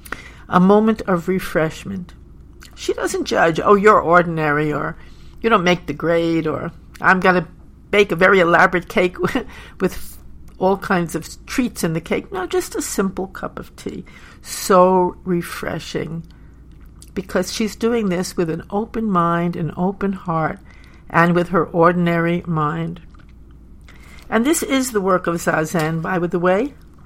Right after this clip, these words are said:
Zen meditation, sitting in the silence with whatever comes and with whatever goes.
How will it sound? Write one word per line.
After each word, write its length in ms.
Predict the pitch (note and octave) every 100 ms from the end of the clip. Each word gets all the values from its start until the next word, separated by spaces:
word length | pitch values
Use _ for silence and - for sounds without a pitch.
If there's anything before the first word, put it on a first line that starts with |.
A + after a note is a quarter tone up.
| - - - - - - F3
Zen 240 | F3+ F3
meditation, 760 | E3 E3 D#3+ E3 D#3+ - G3+ A#3+ - - - - - - - - - -
sitting 460 | - - A3 G#3+ A3
in 120 | G3+
the 100 | G3
silence 800 | G3+ G#3 E3+ E3+ E3+ F#3 G3 -
with 200 | G#3 G3
whatever 500 | F3+ G3+ G3+ G#3 G#3+
comes 560 | A#3+ A3+ G3 G3 G#3 - -
and 440 | G#3+ C4 D#4 E4 - -
with 300 | G#3 G#3+ F#3
whatever 680 | F#3+ F#3 G3+ G3+ G3+ G3+ - - -
goes. 840 | F3 F3 E3+ E3 F3+ - -